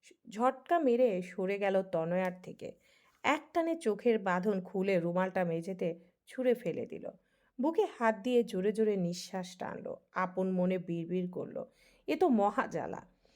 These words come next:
জোরে জোরে শ্বাস টেনে চিন্তাভাবনা নিয়ন্ত্রণে আনলো অভিরাজ। একজন প্রাপ্তবয়স্ক পুরুষ নারী দেহের ছোঁয়া পেলে নিয়ন্ত্রণ হারাবেই, এটাই প্রকৃতির নিয়ম।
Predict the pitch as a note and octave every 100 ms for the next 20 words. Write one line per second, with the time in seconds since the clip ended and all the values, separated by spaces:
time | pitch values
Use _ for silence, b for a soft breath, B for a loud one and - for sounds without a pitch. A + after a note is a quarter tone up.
0 | b b - B3 D#4+ F#4 F#4+ F#4+ - A3+
1 | G#3 - B3+ A#3 F3+ F#3+ F#3 G#3 G#3 G#3+
2 | G#3+ G3 F3+ F#3+ G3 A3+ G#3 E3+ B B
3 | - G3 G#3 A3 G#3 D#3+ F#3 E3 - -
4 | _ - F3+ F#3 F3+ F3+ F3 F3+ A#3 A#3
5 | B3+ B3+ - B3 F#3+ F3+ F3+ - - F#3
6 | E3+ F3 F3 F3 F3+ E3+ - F3 F3 -
7 | B B B - D#4 F4 C4+ G#3 A#3 A#3
8 | C4 A3+ - E3 E3 E3 D#3 - - F3+
9 | G#3 G#3+ G3+ F3 F3+ F#3 F3+ E3 D3+ F3+